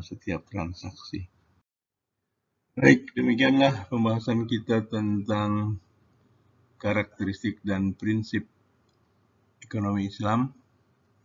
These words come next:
pada pertemuan kedua ini, di mana di akhir dari slide ini akan saya ajukan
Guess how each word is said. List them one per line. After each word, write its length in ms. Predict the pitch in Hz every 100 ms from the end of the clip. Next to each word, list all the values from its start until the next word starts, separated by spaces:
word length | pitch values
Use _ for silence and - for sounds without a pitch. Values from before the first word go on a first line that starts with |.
| _ _ -
pada 320 | 87 90 87
pertemuan 880 | - 92 87 98 95 92 90 87 90 - _ _ _ _ _ _ _ _ _ _ _
kedua 340 | 92 90 90 87
ini, 320 | 90 110 127 - _ _ _ _ _ _ _ _ _ _ _ _ _ _ _ _
di 80 | 101
mana 580 | 90 95 113 117 113 95 - _ _ _ _ _ _ _ _ _ _ - -
di 240 | - 101 92
akhir 360 | 101 113 104 95 92 92 85 -
dari 640 | - 101 92 98 92 92 90 87 - _ _ _ _ _ _ _ _ _
slide 400 | - 107 101 95
ini 320 | 92 98 107 98
akan 600 | 95 98 92 90 92 90
saya 400 | 92 - 98 87
ajukan 560 | 90 92 - 104 98 92